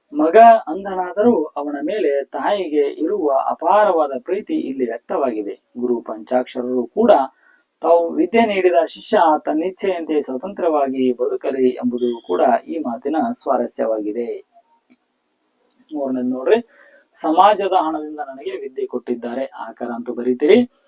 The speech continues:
ಸಂದರ್ಭ, ತಾಯಿ ಸಿದ್ದಮ್ಮ ಪುಟ್ಟಯ್ಯನನ್ನು ಮನೆಗೆ ಬರುವಂತೆ ಕೇಳಿಕೊಂಡಾಗ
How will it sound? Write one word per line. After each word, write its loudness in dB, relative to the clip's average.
ಸಂದರ್ಭ, 6
ತಾಯಿ 0
ಸಿದ್ದಮ್ಮ 4
ಪುಟ್ಟಯ್ಯನನ್ನು -2
ಮನೆಗೆ -4
ಬರುವಂತೆ -2
ಕೇಳಿಕೊಂಡಾಗ 0